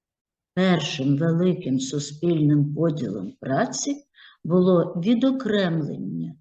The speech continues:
пастуших племен і поділ сільськогосподарського виробництва на землеробство і тваринництво.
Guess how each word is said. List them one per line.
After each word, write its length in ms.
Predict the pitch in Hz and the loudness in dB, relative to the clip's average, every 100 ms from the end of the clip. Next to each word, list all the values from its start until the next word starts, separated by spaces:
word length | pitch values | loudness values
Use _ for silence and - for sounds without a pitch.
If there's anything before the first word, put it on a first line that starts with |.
| _ _ _ | _ _ _
пастуших 800 | - 156 - 170 170 - 156 - | -8 -6 -6 -4 -2 -2 -4 -6
племен 640 | 165 165 160 196 285 285 - - | -2 0 2 4 2 0 -6 0
і 120 | 185 | 0
поділ 720 | - 160 170 226 269 294 294 _ _ - | 0 -4 0 0 2 -2 -4 _ _ -12
сільськогосподарського 1700 | - 208 185 - 196 185 180 - 175 170 175 160 - - 156 151 | -2 0 0 -2 -4 -2 -4 -4 -6 0 0 0 -2 -6 -4 -2
виробництва 1000 | 143 147 151 - 160 262 - - 233 240 - - - - | 0 0 -2 -2 0 0 0 -6 -4 -4 -6 -20 -20 -2
на 220 | 170 175 | 2 2
землеробство 1300 | 151 170 156 151 151 175 294 - - - 254 254 254 _ _ | 2 2 2 2 2 2 -2 -4 -12 -4 -4 -4 -8 _ _
і 80 | 349 | -10
тваринництво. 1400 | - 190 175 151 147 135 135 135 - - - - 104 | -8 -4 -2 0 2 2 0 -4 -6 -10 -12 -12 -12